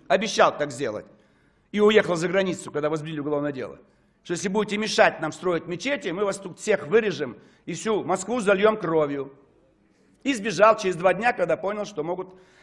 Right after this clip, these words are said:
срочно возбудить уголовное дело. Поэтому мы должны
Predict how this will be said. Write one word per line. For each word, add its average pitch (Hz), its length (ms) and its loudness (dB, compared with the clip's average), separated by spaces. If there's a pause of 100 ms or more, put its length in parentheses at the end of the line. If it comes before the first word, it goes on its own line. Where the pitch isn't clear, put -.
(120)
срочно 185 440 -6
возбудить 151 360 -10
уголовное 147 440 -4
дело. 92 360 -12 (880)
Поэтому 180 320 6
мы 190 100 2
должны 185 420 2